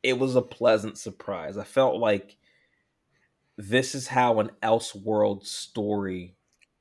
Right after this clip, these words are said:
should be done. Like, they took a lot of the basic elements of the comic book characters, even, like,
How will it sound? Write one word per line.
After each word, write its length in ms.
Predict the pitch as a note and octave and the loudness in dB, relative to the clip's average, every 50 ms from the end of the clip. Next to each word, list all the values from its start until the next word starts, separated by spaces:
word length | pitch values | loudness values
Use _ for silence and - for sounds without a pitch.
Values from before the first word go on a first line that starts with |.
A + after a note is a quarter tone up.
| _ _ _ _ - _ _ - | _ _ _ _ -20 _ _ -16
should 440 | - - - - - A#2+ G#2+ F#2+ F2 | -12 -10 -6 -2 -2 -2 -2 -2 -4
be 280 | G2+ G2 F2+ F2 - - | -8 -8 -8 -8 -8 -8
done. 300 | F2+ D#2+ - - - - _ _ _ - | -8 -8 -8 -12 -18 -20 _ _ _ -2
Like, 240 | A2+ G#2+ G2 - - F#2+ G2 | 2 2 2 0 -2 -6 -2
they 140 | A2 A2 G#2 | 0 0 0
took 440 | - - - - D3 D3 - - - | -2 -4 2 2 2 2 0 -4 -4
a 140 | A#2 A2+ A2 | -2 0 0
lot 380 | G#2 G#2 G2+ G#2 A2 A#2 A2+ | 0 0 2 2 4 4 4
of 120 | A2+ G#2+ G2+ | 2 0 -2
the 100 | G#2 F#2+ | -6 -6
basic 500 | F#2 - F#2+ G2 G2+ G2 - - - - | -4 -2 -2 -2 -2 -2 -6 -10 -12 -8
elements 440 | - F#2 F#2+ G2+ G2+ G#2 G#2+ G#2+ - | -4 -2 -2 -2 -2 -2 -4 -6 -6
of 200 | - - F#2+ F#2+ | -6 -6 -6 -6
the 60 | G2 | -8
comic 320 | - - - G2 G2 F#2+ - | -12 -8 -6 -6 -6 -6 -6
book 220 | - G2+ G2 - | -8 -8 -8 -4
characters, 640 | - G2+ G#2 G#2+ A2 - - B2 B2+ C3 B2+ - - _ _ _ _ _ _ - | 0 0 2 2 0 -2 -4 -4 -4 -6 -8 -12 -20 _ _ _ _ _ _ 0
even, 240 | - D3+ E3 E3+ D3+ | 4 4 6 6 4
like, 140 | B2 A2+ | 2 2